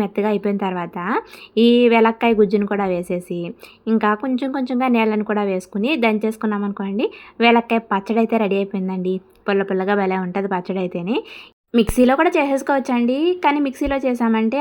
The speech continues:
ఆ వెలక్కాయ గుజ్జంతా కూడా పేస్ట్ లాగా అయిపోతుంది కదా, అదే రోట్లో చేసుకుంటే బాగుంటుంది కదా అని మేము రోట్లోనే చేసాము. రోట్లో అనుకోండి కచ్చా పచ్చగా పప్పులు నలుగుతాయి, ఇంకా ఈ వెలక్కాయ గుజ్జు కూడా కచ్చా పచ్చగా ఉంటది కాబట్టి బాగుంటది. పచ్చడి ఒకదానితోనే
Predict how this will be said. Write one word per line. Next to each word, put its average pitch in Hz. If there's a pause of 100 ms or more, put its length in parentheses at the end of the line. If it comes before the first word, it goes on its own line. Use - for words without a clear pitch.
ఆ 254
వెలక్కాయ 214
గుజ్జంతా 226
కూడా 220 (120)
పేస్ట్ 220
లాగా 285
అయిపోతుంది 233
కదా, 190 (500)
అదే 220
రోట్లో 226
చేసుకుంటే 220
బాగుంటుంది 202
కదా 196
అని 226
మేము 262
రోట్లోనే 208
చేసాము. 202 (480)
రోట్లో 247
అనుకోండి 226 (100)
కచ్చా 214
పచ్చగా 208
పప్పులు 208
నలుగుతాయి, 214 (200)
ఇంకా 196 (540)
ఈ 208
వెలక్కాయ 220
గుజ్జు 214
కూడా 214
కచ్చా 220
పచ్చగా 208
ఉంటది 196
కాబట్టి 190
బాగుంటది. 190
పచ్చడి 269
ఒకదానితోనే 262